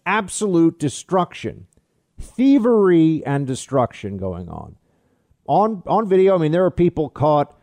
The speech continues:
wheeling out appliances because sometimes justice is too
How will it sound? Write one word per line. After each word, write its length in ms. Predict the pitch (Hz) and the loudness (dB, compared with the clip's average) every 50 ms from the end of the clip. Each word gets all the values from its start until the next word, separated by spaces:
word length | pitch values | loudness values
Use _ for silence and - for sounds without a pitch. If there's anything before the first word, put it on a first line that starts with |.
| _ _ _ _ _ _ _ _ _ _ _ _ - | _ _ _ _ _ _ _ _ _ _ _ _ -10
wheeling 520 | - - 131 156 185 196 202 190 185 175 | -4 0 2 2 4 4 4 2 2 2
out 200 | 170 165 165 165 | 0 0 0 0
appliances 1160 | 139 - - - 151 143 - 165 160 185 214 226 - - 294 311 330 320 320 - - - - _ _ _ _ _ _ _ _ _ _ _ _ _ _ _ _ _ _ _ _ _ _ _ _ _ _ - 107 | 0 -2 -4 -2 0 0 2 2 2 0 0 -2 -2 0 2 2 2 2 0 -6 -16 -18 -20 _ _ _ _ _ _ _ _ _ _ _ _ _ _ _ _ _ _ _ _ _ _ _ _ _ _ -8 -4
because 280 | 151 143 - 151 - | -4 -2 0 -2 -2
sometimes 500 | - 180 170 151 143 143 135 135 120 92 | 0 0 0 0 0 0 0 0 -2 -4
justice 560 | 95 95 123 156 151 - - - 139 117 - - | -6 -2 0 0 0 0 -2 -6 -6 -6 -6 -10
is 100 | 101 - | -16 -10
too 440 | - - 135 123 117 113 110 - | -4 -2 0 0 0 -2 -4 -8